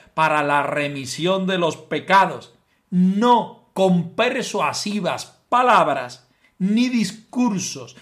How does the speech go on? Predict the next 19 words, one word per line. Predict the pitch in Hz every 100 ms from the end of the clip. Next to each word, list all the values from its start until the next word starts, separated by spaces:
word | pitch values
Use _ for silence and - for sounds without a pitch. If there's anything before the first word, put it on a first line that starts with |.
| -
ni | 196 202 233 247
humana | 240 208 208 202 202 208
sabiduría, | 202 196 196 175 196 208 160 - - _ _ _
sino | - - 247 233 196 -
con | 170 175 151
la | 147
doctrina | 143 139 - 220 247 220 170 160 _ _
y | 196 196
el | 175 127
poder | - 156 160 220 254 - -
del | - 151 156 135
Espíritu | 123 - - - 202 190 185 180
Santo. | - 123 107 98 - - -
Esta | 180 - 202
es | 190
la | 190 175
palabra | 175 165 196 - 233 233
de | 226
Dios. | 220 226 185 -